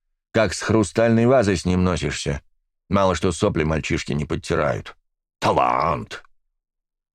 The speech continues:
Над островком повисла тишина, нарушаемая лишь частым чавканьем ног моих кинувшихся бегом к убитой птице товарищей.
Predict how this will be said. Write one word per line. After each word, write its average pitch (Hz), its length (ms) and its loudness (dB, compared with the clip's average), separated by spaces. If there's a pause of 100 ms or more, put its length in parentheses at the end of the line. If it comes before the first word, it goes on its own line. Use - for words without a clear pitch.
(680)
Над 73 200 -2
островком 90 680 0
повисла 101 460 2
тишина, 95 580 0 (640)
нарушаемая 101 680 4
лишь 95 280 2
частым 104 500 0
чавканьем 90 680 2
ног 113 260 0 (580)
моих 110 380 2
кинувшихся 113 600 0
бегом 98 320 4
к - 80 -4
убитой 92 260 2
птице - 360 -6
товарищей. 73 640 -2